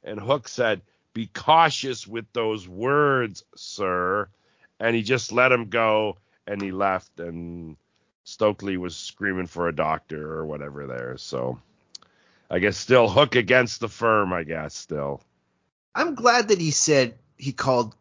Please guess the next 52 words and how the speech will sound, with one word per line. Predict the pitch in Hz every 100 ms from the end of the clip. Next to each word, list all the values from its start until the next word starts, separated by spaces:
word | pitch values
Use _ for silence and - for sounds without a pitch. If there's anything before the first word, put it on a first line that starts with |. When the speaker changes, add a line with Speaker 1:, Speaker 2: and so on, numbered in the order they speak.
| _ - - - -
Speaker 2:
uh, | 113 107
Stokely | 98 - 120 110 110 98
sir. | - - 92 71 -
That | 170 220
shows | - 202 151
some | 143
respect. | 120 - - 90 69 - - _ _ _ _ _
Good | 226 180
parenting | 135 151 139 131 113
Speaker 1:
Yes, |
Speaker 2:
on | 107
Taz. | 123 151 170
Speaker 1:
exactly. | 85 113 110 - 90 85 _ _ _ _ _ _
Speaker 2:
And, | 104
Speaker 1:
Yeah. | 196 196
Speaker 2:
but | 156 196
yeah, | 196 170
like, | 160 165 - 175
honestly, | 180 180 160 143
where, | 151 - _ -
where | 254
are |
we | 180
going | 139 120 107
with | 107
this? | 95 107 - -
<laughs> |
Like, | 247 285 - -
you | 262
know | - 294
what | 262 -
I |
mean? | 170 - - -
Like, | 220 -
Speaker 1:
Yep, | 98 117 127 -
Speaker 2:
and, | 247 247
and |
Speaker 1:
yeah. | 220 214 -
Speaker 2:
again, | 277 254
it, | 226 214
you | 220
know | 233
what? | 226 233
We | 202
talked | 190 196 208
about | 208 208
this, | 185 -
I |
think, | 170 202
two | - 208
weeks | 196 185 156
ago. | 139 113 95